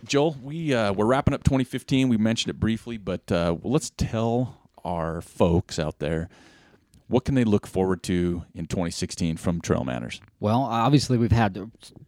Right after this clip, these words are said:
Speaker 2: I think, a success in the podcast. I, I'm really pleased with it. Everybody we talk to says, "Hey, that was better than I expected."
Speaker 1: Yeah, that
Speaker 2: Which
Speaker 1: <laughs>
Speaker 2: I'm not quite sure how to
Speaker 1: how to
Speaker 2: take
Speaker 1: take,
Speaker 2: that,
Speaker 1: yeah.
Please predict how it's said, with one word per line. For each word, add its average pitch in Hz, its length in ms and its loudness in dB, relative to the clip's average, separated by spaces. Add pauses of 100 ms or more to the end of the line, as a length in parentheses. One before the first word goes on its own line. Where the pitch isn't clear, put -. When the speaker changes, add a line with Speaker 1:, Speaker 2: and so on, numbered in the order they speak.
(240)
Speaker 2:
I 127 100 2
think, 131 200 4 (500)
a - 40 -12
success - 600 0
in 110 120 2
the 98 160 0 (100)
podcast. 110 680 -2
I, 104 140 -4 (120)
I'm 131 220 4
really 139 160 8
pleased 123 420 0
with 101 220 -8
it. - 140 -16 (880)
Everybody 160 320 6
we 160 120 6
talk 147 260 0
to 156 200 4
says, 123 360 2
"Hey, 101 340 -4 (680)
that 160 200 2
was 131 140 4
better 139 260 6
than 139 80 6
I 131 60 4
expected." - 500 -4 (120)
Speaker 1:
Yeah, 117 200 4
that - 220 0
Speaker 2:
Which 165 440 8
Speaker 1:
<laughs> - 60 4
Speaker 2:
I'm 147 100 4
not 165 140 4
quite 156 180 4
sure 160 200 6
how 143 120 8
to 135 60 8
Speaker 1:
how 131 60 8
to - 60 2
Speaker 2:
take 180 160 8
Speaker 1:
take, 196 60 2
Speaker 2:
that, 240 320 4
Speaker 1:
yeah. 80 200 0